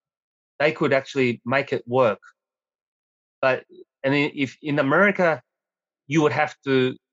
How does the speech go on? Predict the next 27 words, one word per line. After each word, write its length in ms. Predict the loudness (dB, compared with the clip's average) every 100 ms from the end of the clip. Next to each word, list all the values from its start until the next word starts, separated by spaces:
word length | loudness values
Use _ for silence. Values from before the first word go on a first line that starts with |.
| _ -2
play 200 | 0 2
Minneapolis 800 | 0 2 0 0 0 0 -2 _ _ _ -10
and 120 | -6
play 360 | 0 2 2 -2
Chicago, 880 | -6 -4 0 0 2 2 2 2 -2 _ _ _ -2
uh, 160 | -2
Philadelphia, 880 | 0 2 2 4 2 2 0 0 0 _ _
Cincinnati. 640 | -6 -6 -2 0 0 0 2
All 200 | 2 4
those 220 | 2 0
places 420 | -2 -2 -2 -8
w-, 140 | -10 -8
could 160 | -8 -4
be 140 | -4
played 400 | -2 0 0 -2
one 200 | -4 0
after 260 | -2 -4 -4
another 380 | -2 0 -2 -4 _ _ -4
without 280 | 0 0
too 100 | -2
much 240 | -4 -4 -2
bother 200 | 0 2
if 220 | 0 -4
you 80 | -6
have 140 | -6 -6
a 60 |
van 440 | -2 0 2 0